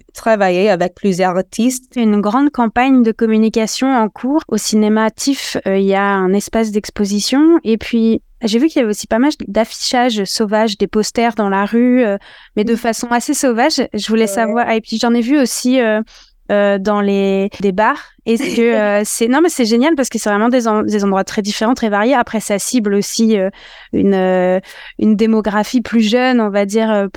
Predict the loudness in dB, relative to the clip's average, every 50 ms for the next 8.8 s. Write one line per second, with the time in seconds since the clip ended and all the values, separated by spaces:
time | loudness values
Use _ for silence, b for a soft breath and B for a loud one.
0 | -10 -6 -2 0 2 2 2 0 0 0 0 2 2 0 0 0 -2 -2 -2 -2
1 | -2 -4 -2 0 0 -2 -2 -2 -4 -4 -2 -2 -4 -4 -4 -6 -4 -2 0 0
2 | 0 0 0 0 0 0 0 -2 -4 -4 -4 -4 -4 -4 -2 -2 -4 -4 -2 0
3 | 2 2 2 0 0 -4 -8 b b b b b b b -4 -4 -2 0 0 0
4 | 0 2 2 2 2 2 2 2 0 0 0 -2 -2 0 0 2 2 2 2 2
5 | 2 0 0 -2 -4 -2 0 0 0 0 -2 -2 -6 -6 -4 -4 -4 -2 -2 -2
6 | 0 0 0 0 -2 -4 -6 _ _ _ _ _ _ _ _ -20 -20 _ _ _
7 | _ -16 -8 -2 0 2 2 4 4 2 0 -2 -6 -10 -6 -6 -4 -2 0 2
8 | 2 4 2 2 0 0 0 0 0 2 2 2 2 2 2